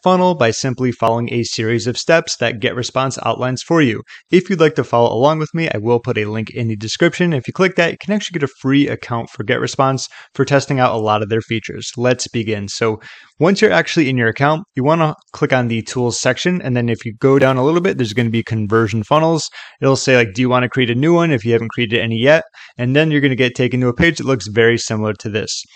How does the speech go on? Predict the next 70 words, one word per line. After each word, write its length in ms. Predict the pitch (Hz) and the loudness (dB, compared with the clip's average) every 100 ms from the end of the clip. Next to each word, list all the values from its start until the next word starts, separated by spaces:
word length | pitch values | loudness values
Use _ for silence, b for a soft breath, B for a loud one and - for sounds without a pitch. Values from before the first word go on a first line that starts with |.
| b b | b b
Under 220 | 147 170 131 | 2 2 4
build 220 | 135 143 | 4 4
a 40 | |
list, 280 | 131 156 - | 2 0 0
there's 120 | 120 | -2
gonna 160 | 131 117 | -2 -2
be 140 | 110 | -2
lead 300 | 104 113 113 | -2 -2 -2
magnet 320 | 113 107 107 - | 0 -2 -4 -4
funnel, 220 | 139 165 | -2 -2
so 160 | - 123 | -2 -4
let's 160 | 127 | -4
click 220 | - 139 | -4 -2
on 140 | 135 151 | 0 0
create. 360 | 160 120 120 - _ _ _ _ _ _ _ | 2 2 2 -2 _ _ _ _ _ _ _
In 140 | 151 139 | 0 4
here, 180 | 175 196 | 6 6
you're 80 | |
gonna 180 | 180 156 | 4 2
wanna 220 | 139 131 120 | 2 2 0
put 100 | 143 | 0
a 80 | 127 | 0
name 360 | 113 113 120 117 | 0 0 0 -2
for 140 | 123 | 0
your 140 | 107 104 | 0 2
funnel, 400 | - 151 156 160 | 2 2 2 0
and 160 | 131 | -2
keep 160 | 180 - | -2 0
in 80 | 165 | 2
mind 240 | 143 147 | 2 2
when 120 | 135 | 0
you 80 | 120 | -2
do 200 | 104 135 | 2 2
this, 240 | 151 151 131 | 2 0 0
right 180 | 120 - | 0 2
here, 140 | 156 | 2
it 100 | 127 | 2
says 220 | - 120 | -2 -2
the 100 | 113 | 0
name 300 | 120 156 190 | 2 2 4
you 80 | 185 | 2
set 180 | - 147 | 0 -2
up 120 | 143 | 2
here 160 | 139 123 | 2 2
will 100 | 110 | 2
also 300 | 131 - 127 | 2 0 -2
be 100 | 123 | 0
the 100 | 117 | 0
name 300 | 123 139 147 | 0 0 0
of 80 | |
a 80 | 123 | 0
list 280 | 117 135 - | 2 0 0
we 80 | 127 | -4
create 260 | 113 127 117 | 0 0 0
for 160 | - 196 | 4 6
you 180 | 147 143 | 6 4
with 180 | 127 - | 2 0
new 280 | 110 117 117 | -2 0 -2
contacts. 640 | - 110 101 - - - | -2 -4 -4 -6 -8 -6
So 180 | 120 110 B B - | -4 -4 B B -4
give 100 | 143 | 0
me 120 | 165 | 0
a 40 | |
second, 300 | - 175 170 | 0 0 0
I'm 140 | 151 113 | -2 -4
just 120 | - | -4
gonna 160 | 113 | -6
create 240 | 101 117 107 | -4 -4 -2
a 60 | |
name. 300 | 117 156 165 | -2 -2 -4